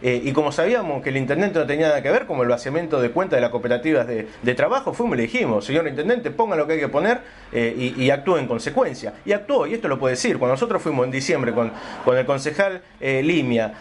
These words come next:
a, a, a decirle al intendente lo que estaba pasando con las cooperativas de trabajo, que él, eh, a falta de, de anteojos no lo veía, eh,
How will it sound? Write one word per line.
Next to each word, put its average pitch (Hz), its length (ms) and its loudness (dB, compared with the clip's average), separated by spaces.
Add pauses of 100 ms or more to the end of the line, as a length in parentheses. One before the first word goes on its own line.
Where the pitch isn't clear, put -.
a, 120 720 0
a, 127 80 -4
a 131 60 4
decirle 180 320 0
al 165 80 2
intendente 156 400 0
lo 120 80 0
que 127 60 -2
estaba 180 180 2
pasando 151 280 -2
con 127 100 0
las 120 100 -4
cooperativas 135 420 0
de - 40 -4
trabajo, 160 380 0
que 139 120 -2
él, 139 160 -2 (320)
eh, 113 260 2
a 123 80 0
falta 151 340 0
de, 117 280 0 (100)
de 123 80 0
anteojos 143 380 -2
no 147 100 2
lo 147 100 2
veía, 147 420 2 (260)
eh, 110 560 0